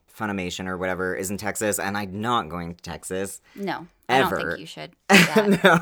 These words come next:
Speaker 1: I think that'd be a
Speaker 2: Ever.
Speaker 1: bad place for me.
Speaker 2: Yeah.
Speaker 1: Yeah.
Speaker 2: Sorry, Texans that listen. We know there are lots. <laughs>
Speaker 1: Well, 'cause
Speaker 2: I
Speaker 1: it's a huge
Speaker 2: It's a huge state.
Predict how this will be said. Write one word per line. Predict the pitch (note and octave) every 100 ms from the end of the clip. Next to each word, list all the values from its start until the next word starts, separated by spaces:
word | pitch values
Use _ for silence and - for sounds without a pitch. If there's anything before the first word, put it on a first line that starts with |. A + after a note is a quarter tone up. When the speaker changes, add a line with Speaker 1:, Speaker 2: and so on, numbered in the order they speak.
| E3
Speaker 1:
I | B2+
think | A2+ A2+ F3
that'd | -
be | -
a | G2+
Speaker 2:
Ever. |
Speaker 1:
bad | G#2 F#2+ E2+
place | F#2 F2+ -
for | E2+
me. | D2+ E2 - F3+ G#3+ G3+
Speaker 2:
Yeah. | G#3+ F#3+
Speaker 1:
Yeah. | - F#2 F2
Speaker 2:
Sorry, | - A3 G3 F#3+ _
Texans | - F#3 F3 F3+ E3+ E3 -
that | - -
listen. | E3 - E3+
We | E3+
know | E3+ E3
there | E3+ E3+
are | D#3+
lots. | - - - - - - C#4+
<laughs> | D#4 E4+
Speaker 1:
Well, | C3 C#3+ B2+
'cause | F#2+ G2+
Speaker 2:
I | A#2
Speaker 1:
it's | G2+
a |
huge | G2+ G2+ C3 C3 - - - _ _ -
Speaker 2:
It's | G#3 G3 G3
a |
huge | F#3 E3+ B2+
state. | - - - - -